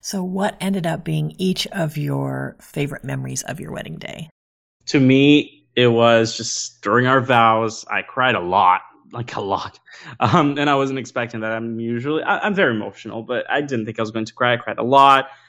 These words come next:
Speaker 2: Prince's vows were beautiful. I kinda winked at the end of my vows a little bit, and I was happy I did, um, because it just, you know, came out of the heart right there. That was, I think, my f-, most favorite part. And then the second favorite part for me was definitely when Mickey and Minnie came in and just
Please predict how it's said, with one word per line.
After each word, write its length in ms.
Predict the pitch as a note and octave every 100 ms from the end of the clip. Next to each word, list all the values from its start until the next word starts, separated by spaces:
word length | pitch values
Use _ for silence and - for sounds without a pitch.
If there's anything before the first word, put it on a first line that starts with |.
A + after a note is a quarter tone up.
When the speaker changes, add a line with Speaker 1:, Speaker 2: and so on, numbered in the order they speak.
| _
Speaker 2:
Prince's 340 | - C3+ C#3 A#2+
vows 300 | A#2 A#2 A2
were 80 | G#2+
beautiful. 800 | B2+ C3 B2+ B2+ B2 A#2+ B2 - _ _ _
I 120 | B2
kinda 240 | C#3 B2+
winked 460 | A#2+ A#2+ C3 C3+ B2+
at 60 | B2
the 140 | B2
end 120 | A#2+
of 80 | A#2
my 120 | A#2
vows 380 | A2+ A#2 A#2 A#2+
a 80 | A#2+
little 220 | A#2+ B2
bit, 420 | A#2+ B2 B2 A#2 F#2 F2+ -
and 240 | A#2+ A#2 -
I 80 | A#2
was 160 | A2+
happy 260 | A2+ - A2+
I 40 |
did, 420 | A2+ A#2+ A#2+ A#2 A#2+ -
um, 320 | A#2 A2+ A2
because 600 | A2+ A2 A#2+ A2+ A2 A2+
it 80 | G#2
just, 360 | - - - -
you 100 | A2+
know, 100 | A#2+
came 200 | B2+ B2+
out 80 | B2
of 60 |
the 60 | A2+
heart 240 | - A#2+ B2+
right 180 | A#2+
there. 380 | C3 B2+ B2+ - B2
That 140 | D3
was, 140 | C3
I 60 | A2+
think, 300 | - A#2+ -
my 180 | A#2+ A#2
f-, 300 | - _ _ C#3
most 300 | C#3 C#3+ C#3+
favorite 300 | C3 B2+ -
part. 300 | A2+ A#2+ - _ _
And 100 | C3
then 120 | C3
the 80 | B2+
second 340 | B2 F#3+ E3+ D3
favorite 280 | C3 B2 A#2+
part 240 | B2 A#2
for 80 | A#2+
me 140 | A#2+
was 160 | A#2 A2
definitely 300 | A2 A#2 A2+
when 120 | A2+
Mickey 220 | A2+ A2
and 100 | A2+
Minnie 180 | A2+ A2+
came 220 | A2+ A#2 C3
in 120 | B2+
and 100 | A#2+
just 320 | A#2+ -